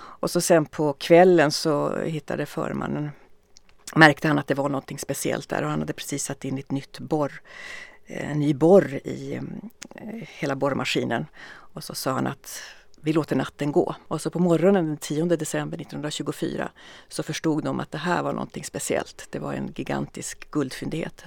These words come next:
det, och det var en av de absolut största i hela världen. Det var Bolidenbolaget då som hade bildats strax, strax innan. Och så, eh, byggde man samhället som ett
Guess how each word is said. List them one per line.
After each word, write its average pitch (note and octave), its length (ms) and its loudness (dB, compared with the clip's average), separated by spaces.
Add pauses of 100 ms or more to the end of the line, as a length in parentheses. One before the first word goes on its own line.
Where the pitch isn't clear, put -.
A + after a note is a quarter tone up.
det, - 140 -6
och - 60 -8
det C#3+ 100 -6
var C#3 200 -6 (100)
en D3+ 120 -8
av - 60 -10
de - 180 -6
absolut - 300 -10
största - 320 -10
i D3 40 -6
hela C#3+ 140 -4
världen. F3+ 340 -2 (1080)
Det G3 100 10
var F#3+ 120 12
Bolidenbolaget F3 760 8
då C3+ 80 4
som D#3+ 140 0
hade D3 140 2
bildats C#3 580 -2
strax, - 380 -4
strax - 380 -4
innan. C3+ 320 -2
Och - 140 -8
så, F#3 300 6 (260)
eh, D#3 340 4
byggde F3 400 2
man F3 140 8
samhället C#3+ 380 2
som C3 180 -4
ett - 180 -10